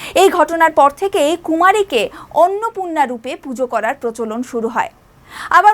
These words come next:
মহিষাসুর বধের সময়ও দেবী নানান রূপে প্রকাশিত হয়েছিলেন। বলা হয়, তিনি নারী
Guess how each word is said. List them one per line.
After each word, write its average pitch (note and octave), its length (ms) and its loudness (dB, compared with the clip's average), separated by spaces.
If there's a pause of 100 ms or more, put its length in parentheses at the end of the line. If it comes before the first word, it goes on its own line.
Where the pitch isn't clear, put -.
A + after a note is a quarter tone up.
মহিষাসুর A#4+ 640 -4
বধের F4+ 280 -2 (100)
সময়ও F4 400 -2 (160)
দেবী C4 220 -6 (160)
নানান F#4+ 340 0 (100)
রূপে F#4+ 180 -6 (100)
প্রকাশিত D4+ 400 -8 (100)
হয়েছিলেন। A3+ 400 -8 (520)
বলা F#4+ 240 4
হয়, G4 280 2
তিনি F#4 160 -8 (160)
নারী D#4+ 200 0